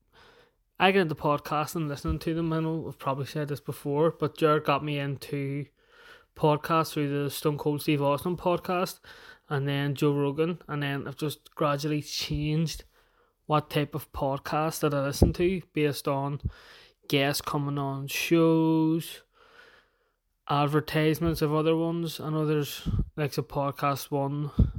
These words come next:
and the Westwood Network and things like that where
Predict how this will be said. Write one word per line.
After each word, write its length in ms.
and 360
the 80
Westwood 480
Network 340
and 140
things 280
like 200
that 260
where 400